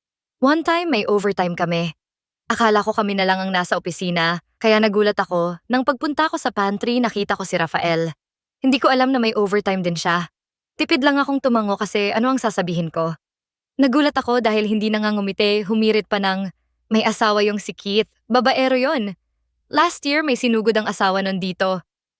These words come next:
Napeste ako ng sobra. Naisip ko, "Feeling nitong Rafael na to, papatol ako sa may asawa?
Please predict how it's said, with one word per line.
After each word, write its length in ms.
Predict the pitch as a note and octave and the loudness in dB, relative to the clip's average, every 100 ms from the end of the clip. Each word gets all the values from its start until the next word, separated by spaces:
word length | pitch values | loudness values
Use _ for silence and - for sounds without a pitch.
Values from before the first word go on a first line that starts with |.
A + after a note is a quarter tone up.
| _ _ - | _ _ -8
Napeste 400 | G#3 G3+ - G#3 | -4 -2 0 0
ako 160 | G3 G#3+ | 2 0
ng 80 | |
sobra. 560 | F#3+ - F3+ F3 F3 E3 _ _ _ _ _ _ | 0 0 0 0 0 -2 _ _ _ _ _ _
Naisip 400 | B3+ C#4+ C4 D4 | -4 -2 -4 -4
ko, 320 | - B3 B3 A#3 _ _ _ | 0 2 2 -2 _ _ _
"Feeling 400 | - D4 D#4 D#4+ | -2 0 2 -2
nitong 240 | D#4 C#4+ | 0 0
Rafael 400 | A#3+ G#3 - G3 | 0 0 0 0
na 80 | F#3+ | -2
to, 320 | F#3 F3+ G#3 | -2 -2 0
papatol 420 | G3 F#3 G#3 A3 G#3+ | -2 0 0 2 0
ako 80 | G#3+ | 0
sa 160 | G#3+ | -4
may 160 | G3+ G3 | -2 -2
asawa? 640 | F#3 F#3+ E3+ E3 F#3 A3 | -2 -2 0 0 -4 -6